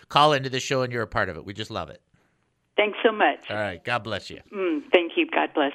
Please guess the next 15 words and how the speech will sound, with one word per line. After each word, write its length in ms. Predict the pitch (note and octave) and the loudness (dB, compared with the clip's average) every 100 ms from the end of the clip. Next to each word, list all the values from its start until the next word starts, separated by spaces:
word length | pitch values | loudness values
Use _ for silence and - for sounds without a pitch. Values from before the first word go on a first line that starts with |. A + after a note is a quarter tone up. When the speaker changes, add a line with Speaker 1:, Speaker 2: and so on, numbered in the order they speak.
| - | 0
Speaker 2:
Bye-bye. 340 | F3 F3 D3+ - | 0 2 -2 -4
Speaker 1:
Bye-bye. 360 | A2+ F#2 D#2+ - _ _ - - - | -12 -10 -12 -16 _ _ -20 -20 -12
Wow, 360 | - G3+ D#4 A#2 | 2 6 6 4
that 180 | D3+ B3 | -2 -2
was 160 | G3+ | -2
fun. 280 | - A#2 G2 - | -4 -6 -6 2
All 80 | G#3+ | 6
right, 260 | G3 A#2+ | 6 4
now, 680 | D#3+ A#3 F4+ A3 D#3 D#3+ G#3+ | 2 4 8 8 6 4 2
see, 260 | - D#4+ E4 | -4 -10 -8
that's, 400 | F4+ E4 - - | -8 -10 -12 -10
we 140 | C#4+ | -8
just 240 | C#4 C4+ - | -8 -12 -12
have 200 | G#3 A#2 | -12 -12
that. 160 | G2+ | -16